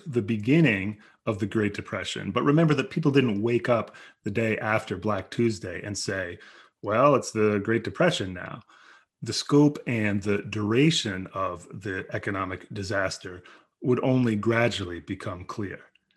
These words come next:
And besides the obvious ways that the Depression was hard to live through, it was also hard to comprehend. It was, it was hard to demonstrate or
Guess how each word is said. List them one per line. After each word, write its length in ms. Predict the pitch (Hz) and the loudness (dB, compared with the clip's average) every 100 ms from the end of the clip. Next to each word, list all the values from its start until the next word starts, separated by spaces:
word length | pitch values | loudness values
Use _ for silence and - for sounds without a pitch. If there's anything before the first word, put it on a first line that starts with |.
| _ _ _ - | _ _ _ 0
And 100 | 135 | 0
besides 360 | - 208 214 | 2 2 2
the 140 | 170 - | 2 2
obvious 500 | 139 175 165 143 120 | 4 6 6 4 2
ways 300 | 110 101 - | 0 0 -4
that 160 | 110 | -6
the 80 | 113 | -4
Depression 600 | 107 - 120 - 113 98 | -4 0 0 2 -2 -2
was 340 | 117 104 90 - | -4 -4 -6 -10
hard 720 | - - 131 123 95 101 107 - | -16 2 6 6 4 0 -4 -6
to 80 | |
live 340 | 107 123 139 - | 2 4 4 0
through, 360 | 92 90 85 - - _ _ - | -12 -10 -12 -14 -20 _ _ -2
it 60 | |
was 180 | 147 165 | 2 2
also 460 | - 208 214 202 - | 2 -2 0 0 0
hard 400 | - 156 160 147 | -4 2 2 2
to 80 | - | -2
comprehend. 840 | - 135 127 113 104 120 95 - - | -4 -4 0 -2 -2 -6 -6 -12 -10
It 60 | |
was, 220 | 127 131 - | -6 -6 -6
it 100 | 131 | -6
was 140 | 120 | -4
hard 240 | - 151 | -2 0
to 80 | 139 | 0
demonstrate 880 | 113 - 123 143 139 - 113 104 - - _ _ - | -4 -4 0 0 -2 -4 -2 -2 -6 -18 _ _ -4
or 360 | 110 107 104 | 0 0 -4